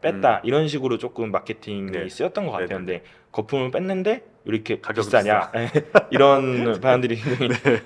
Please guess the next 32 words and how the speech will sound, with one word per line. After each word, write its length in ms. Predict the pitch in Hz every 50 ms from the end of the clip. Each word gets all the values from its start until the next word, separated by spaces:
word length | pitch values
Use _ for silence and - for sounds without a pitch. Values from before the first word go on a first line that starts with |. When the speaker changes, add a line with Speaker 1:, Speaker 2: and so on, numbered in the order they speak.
| -
Speaker 1:
많이 200 | - 123 120 120
있었는데. 480 | 107 - - 131 123 110 104 107 117 110
Speaker 2:
그쵸. 200 | 143 - - 104
컬러도 380 | - - 196 208 202 190 170
많이 180 | 156 123 113 110
안 140 | 98 92 95
쓰고 380 | - - 120 113 117 110 107
Speaker 1:
그쵸, 60 | 98 104
Speaker 2:
로고도 260 | 104 135 139 131 127
Speaker 1:
그쵸. 80 | 113
Speaker 2:
많이 180 | 98 92 98 101
안 120 | 92 90 90
쓰면 280 | - - 113 110 104
사람들이 360 | 98 131 151 156 147 131 123 107
봤을 180 | 87 87 - _
때는 400 | - 101 92 92 92 90 87 87 _ _
뭔가 200 | - 95 98 101
더 100 | 95 90
써야 180 | - - 151 160
될 180 | 156 117 110 110
것 100 | - -
같은데. 460 | - 120 117 - - - 101 98 - - - 110 - _
Speaker 1:
그래서 120 | 113 110
사실 200 | 123 127 131 113
이게 200 | 113 113 113 110
저는 720 | - - - 117 117 117 117 117 120 120 120 117 117 101 101
Speaker 2:
<laughs> 0 |
네. 80 | 95 92
Speaker 1:
어쨌든 380 | 90 85 95 - - 95 90 82 123
회사를 420 | 143 - 165 151 151 147 135 120
나름대로 440 | 104 95 101 113 117 110 107 101 92
되게, 340 | 92 92 90 92 87 85 80